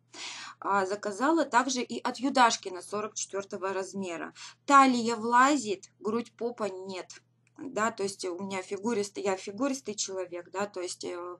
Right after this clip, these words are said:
попа, грудь вообще не вошли, а по плечам села нормально, но вот тут вот сбоку, а, м, как сказать-то, вот где-то отсюда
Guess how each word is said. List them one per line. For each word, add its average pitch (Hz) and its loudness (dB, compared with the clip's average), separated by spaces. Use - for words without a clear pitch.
попа, 226 -4
грудь 202 -6
вообще 185 -6
не 170 -12
вошли, 254 -4
а - -4
по 196 -2
плечам 220 0
села 185 -4
нормально, 262 2
но 214 -2
вот 202 -6
тут 202 -8
вот 170 -10
сбоку, 302 0
а, 214 4
м, 196 -10
как 196 -2
сказать-то, 208 0
вот 180 -6
где-то 190 0
отсюда 320 2